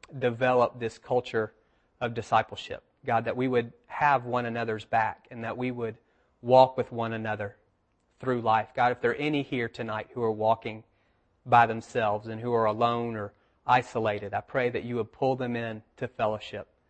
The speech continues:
quickly. God, I pray that you would put on all of our hearts the names of two or three folks that we need to begin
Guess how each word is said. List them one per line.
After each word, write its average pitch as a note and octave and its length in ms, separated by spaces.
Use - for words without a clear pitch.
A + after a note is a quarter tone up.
quickly. A#2+ 400
God, B2+ 240
I C#3 80
pray C#3+ 220
that C#3 120
you C3+ 100
would B2+ 120
put C#3 180
on A#2 140
all B2+ 240
of A#2 100
our G#2+ 140
hearts - 500
the B2 100
names B2 400
of G#2+ 240
two D3 180
or C#3+ 80
three C#3 240
folks A2 380
that - 120
we A#2+ 100
need A#2 180
to A2 40
begin A2+ 480